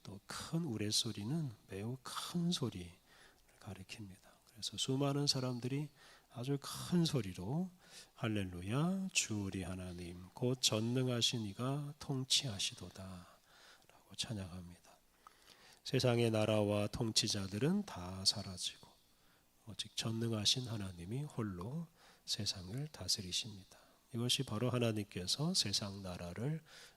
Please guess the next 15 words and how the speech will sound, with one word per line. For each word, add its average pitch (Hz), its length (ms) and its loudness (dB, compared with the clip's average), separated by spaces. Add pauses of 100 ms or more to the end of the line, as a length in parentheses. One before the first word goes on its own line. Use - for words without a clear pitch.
무너뜨리신 110 840 2
후에 120 560 -2
궁극적으로 110 1000 -2
이루시려고 98 800 0
하는 101 360 -4
세상입니다. 92 880 -4 (1120)
칠 123 240 4
절, 117 320 6
"우리가 107 420 6
즐거워하고 107 1120 4
크게 131 400 6
기뻐하며 107 1000 0
그에게 110 600 6
영광을 131 720 4
돌리세. 90 720 -4